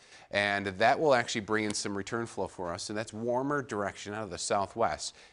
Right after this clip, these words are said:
See this little disturbance right there? That continues to track south of us.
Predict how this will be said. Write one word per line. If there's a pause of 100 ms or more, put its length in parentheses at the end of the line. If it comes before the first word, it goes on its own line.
See
this
little
disturbance
right
there?
That
continues
to
track
south
of
us.